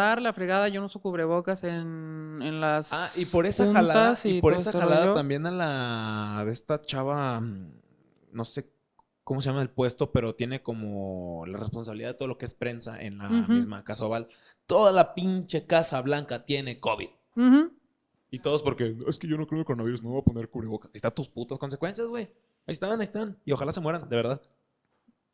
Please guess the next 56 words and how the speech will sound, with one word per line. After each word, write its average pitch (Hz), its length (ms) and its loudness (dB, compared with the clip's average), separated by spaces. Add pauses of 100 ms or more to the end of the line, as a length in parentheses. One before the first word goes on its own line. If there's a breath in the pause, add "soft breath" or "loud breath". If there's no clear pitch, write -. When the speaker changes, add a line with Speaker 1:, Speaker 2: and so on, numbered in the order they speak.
(120)
Speaker 1:
Vamos, 190 280 -4
covid. 175 260 0 (200)
Speaker 2:
No, 131 120 -14
no 127 60 -14
se - 140 -12
crean, 113 260 -10
no, 113 100 -10
la 110 100 -10
muerte 117 180 -8
no 120 60 -10
se 123 60 -6
le 117 60 -8
hacía 113 140 -12
a 110 40 -16
nadie. 98 180 -20 (160)
Speaker 1:
<laughs> - 460 -6
Speaker 2:
Pero 202 240 0
Speaker 1:
Vamos, 139 300 4
covid, 233 200 2
te 220 100 -6
apoyamos. 202 500 -2 (560)
Speaker 2:
Pues 117 120 -6
sí, 151 180 0
sí, 147 460 0
co-, 139 200 -2
eh, 127 220 -2
mucha 135 200 -2
controversia. 139 600 0
Y 147 100 0
más 156 220 -2
el 196 120 -2
hecho 190 220 -2
de 165 140 -2
que, 123 120 -4
no 120 140 -6
sé 120 100 -8
si - 140 -10
te - 120 -20
diste - 260 -18
cuenta 90 360 -6
tú, 135 220 -2 (680)
eh, 123 180 -4
hay 127 120 -2
un 127 100 -10
video 131 200 -6
en 127 80 -12
el 127 140 -12
que, 104 460 -8
o 98 40 -14
sea, 98 260 -10
se - 100 0
está - 200 -6
paseando 117 300 -2
en 123 80 -8
la 117 100 -10
troca 123 320 -10